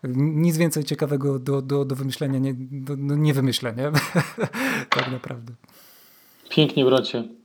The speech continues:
Speaker 2: Naprawdę. Bardzo inspirująco.
Speaker 1: No, to się cieszę. Mam nadzieję, że nasi, na-, nasi słuchacze też, też to czują i też do nas dołączą i też będą swoje, swoje, swoje rzeczy tworzyć, e, na, na, wiesz, no,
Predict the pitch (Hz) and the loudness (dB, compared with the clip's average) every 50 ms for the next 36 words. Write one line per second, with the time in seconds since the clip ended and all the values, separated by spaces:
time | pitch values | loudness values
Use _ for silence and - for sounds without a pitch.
0 | _ - _ _ _ _ _ - 113 - 151 143 127 113 123 120 104 - - - | _ -20 _ _ _ _ _ -16 -2 4 4 6 6 4 0 -4 -6 -8 -14 -20
1 | - _ - _ - - - - - - - - - - - - - - - _ | -20 _ -20 _ -14 -12 -10 -10 -10 -10 -10 -12 -16 -18 -20 -20 -20 -20 -20 _
2 | _ _ _ _ - _ _ _ 139 143 156 139 - 156 151 156 - - 135 135 | _ _ _ _ -20 _ _ _ 4 4 4 6 4 0 0 0 -4 -2 0 0
3 | 131 127 123 110 - 120 110 - - _ _ _ _ _ _ _ _ _ _ _ | 0 0 -4 -6 -10 -12 -14 -14 -18 _ _ _ _ _ _ _ _ _ _ _
4 | _ _ _ _ _ _ _ _ _ _ _ _ _ _ - 147 151 135 123 117 | _ _ _ _ _ _ _ _ _ _ _ _ _ _ -8 -6 -6 -4 -6 -8
5 | 117 - 117 107 120 123 135 135 127 120 120 117 120 117 113 - - 135 120 120 | -8 -10 -10 -8 -6 -4 -2 -2 -2 -2 -4 -4 -6 -6 -8 -6 -6 -4 -4 -2
6 | 120 123 127 127 117 - - - 139 135 - 127 - 131 120 - - - - - | -2 -2 -2 -4 -4 -6 -8 -8 -6 -6 -6 -8 -8 -6 -6 -6 -8 -10 -14 -10
7 | _ 139 - - - - - 131 131 127 117 113 113 113 113 107 - - 110 110 | _ -10 -8 -8 -10 -10 -8 -6 -6 -4 -4 -4 -6 -6 -6 -8 -8 -10 -12 -10
8 | 110 117 113 113 107 117 107 113 110 - 117 110 - 123 110 120 120 120 117 113 | -8 -8 -6 -6 -6 -6 -8 -8 -6 -6 -8 -8 -8 -10 -8 -8 -6 -6 -4 -4
9 | 117 113 113 113 107 - - - - - 127 123 123 120 113 110 110 - - - | -4 -6 -6 -8 -8 -8 -10 -8 -4 -2 -2 0 0 -2 -4 -6 -6 -6 -4 -2
10 | 127 120 120 117 117 113 - - 139 123 117 120 - - 120 - - 127 113 113 | -2 -2 -2 -2 -4 -6 -6 -4 -4 -4 -4 -4 -6 -6 -8 -8 -10 -10 -8 -8
11 | 113 - - - - - 117 110 110 110 113 113 113 113 113 113 110 113 113 113 | -8 -8 -8 -10 -8 -8 -8 -6 -6 -6 -6 -6 -6 -6 -6 -6 -8 -8 -8 -8
12 | 117 113 110 113 117 107 - - - _ _ 285 269 | -10 -10 -10 -12 -12 -12 -12 -14 -14 _ _ -10 -10